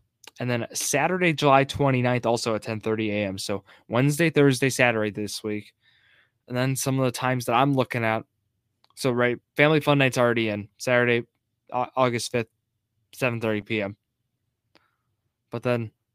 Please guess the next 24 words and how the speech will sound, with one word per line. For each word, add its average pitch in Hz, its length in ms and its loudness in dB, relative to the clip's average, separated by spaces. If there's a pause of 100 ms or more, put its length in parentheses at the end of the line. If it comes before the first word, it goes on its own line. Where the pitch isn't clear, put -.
(120)
th-, 127 200 -2
there's 131 300 -2
some 113 100 -6
Monday 147 320 4
practices 139 640 -2
in 131 200 0
there. 131 400 -2 (260)
Um, 107 420 -6 (800)
what's 151 180 -4
intriguing 160 520 2
is 131 120 0
they 135 80 0
have 131 100 2
a 120 80 0
Wednesday, 156 680 -2 (260)
Wednesday 175 520 -2
and 170 120 -4
Thursday, 143 640 0 (840)
they, 127 260 -6
August 131 560 -2
sixteenth 165 480 -4
and 123 100 -6
seventeenth, 127 440 -2
respectively. 110 580 -6